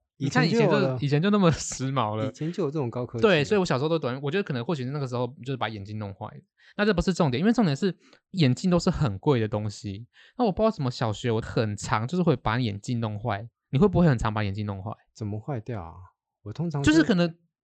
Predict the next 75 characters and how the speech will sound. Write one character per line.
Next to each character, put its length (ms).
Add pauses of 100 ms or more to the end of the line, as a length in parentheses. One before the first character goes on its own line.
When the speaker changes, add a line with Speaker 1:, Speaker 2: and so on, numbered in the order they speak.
(240)
Speaker 1:
被 80
同 180
学 140
扒 340
到 180
或 60
什 80
么， 100
你 60
不 80
是 260
小 200
时 100
候 80
就 80
是， 160 (560)
就 100
是 120
很 200
鲁 200
莽， 240
然 100
后 60
横 160
冲 200
直 140
撞， 180
动 160
不 60
动 140
就 80
是 140
乱 220
跑 220
乱 240
打， 220
然 100
后 160
眼 180
镜 140
就 80
掉 140
到 100
地 180
上 220
什 100
么 140
就 140
坏 240
掉 240
这 60
样 140
子。 240 (440)
Speaker 2:
可 140
能 180
我 160
近 300
视 160
的 180
也 140
晚， 320
我 260
有 200
印 180
象 260
中 200
我 120 (100)
眼 220
镜 320
坏 240
掉 240
都 120
是 220
运 120
动。 340